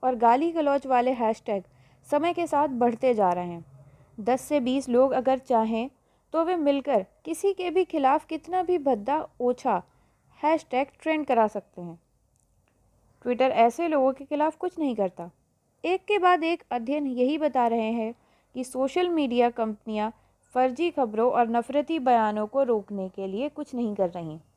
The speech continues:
सोशल मीडिया कंपनियों की मनमानी किस तरह बढ़ती जा रही है, इसका ताज़ा उदाहरण है कि Twitter की ओर से अभी हाल ही में लेह की भौगोलिक स्थिति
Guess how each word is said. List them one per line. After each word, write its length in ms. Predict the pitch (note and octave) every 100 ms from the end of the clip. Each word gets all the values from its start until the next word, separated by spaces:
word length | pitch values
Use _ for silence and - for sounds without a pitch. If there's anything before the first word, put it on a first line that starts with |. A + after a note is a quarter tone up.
| _ _ _ _ _ _ _ _ _ _ _ _ _ _ _ _ _ _ -
सोशल 300 | A3 G#3+ A#3+
मीडिया 360 | A#3 A3 G#3 B3+
कंपनियों 560 | B3 A#3 - B3+ C4 B3+
की 140 | C#4
मनमानी 600 | C4 G#3+ G#3+ G#3+ G#3+ B3 - _ _ _
किस 200 | E4+ E4+
तरह 200 | - D4 D#4
बढ़ती 380 | A#3+ A3+ D#4 E4
जा 180 | C#4
रही 280 | A3+ G#3 G#3
है, 180 | G3+ A#3 - _
इसका 220 | D4 - E4
ताज़ा 420 | - A#3+ B3 E4
उदाहरण 460 | E4+ C#4 B3 A3+ A3+
है 240 | G#3+ G#3 - _ _ _
कि 80 | C#4
Twitter 420 | - C4+ C#4+ F4 F4+
की 160 | F4+ F#4
ओर 240 | C#4 C4
से 160 | B3+ D#4+
अभी 240 | C4+ C4+
हाल 300 | C#4 C4 C4+
ही 140 | C4+ B3+
में 200 | G3+ A3 - _ _
लेह 240 | - C4 D4+
की 200 | D4+ D#4+
भौगोलिक 640 | B3 A#3 G#3+ G#3 A#3 D4+ -
स्थिति 420 | - A#3 G3+